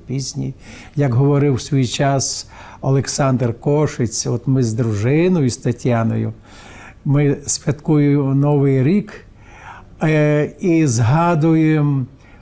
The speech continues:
про те, що ми все життя працювали в чарівному саду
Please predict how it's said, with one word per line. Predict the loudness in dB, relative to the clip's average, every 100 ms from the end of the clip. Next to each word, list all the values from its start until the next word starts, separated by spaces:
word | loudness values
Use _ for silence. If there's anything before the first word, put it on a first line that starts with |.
| -8
про | -2 2 2 2 0 -2 -8 -20 -20 -20 -10
те, | -2 2 2 0 -6 -20
що | -12 -2 2
ми | 2
все | 0 -4 0 0
життя | 0 -4 -2 -4 -4 -4
працювали | -4 -4 -4 -2 0 0 0
в | -2 -4
чарівному | 0 2 2 2 2 2 2 2 2 0 -6 -20 -20 -12
саду | -4 -2 0 0 2 2 2 2 0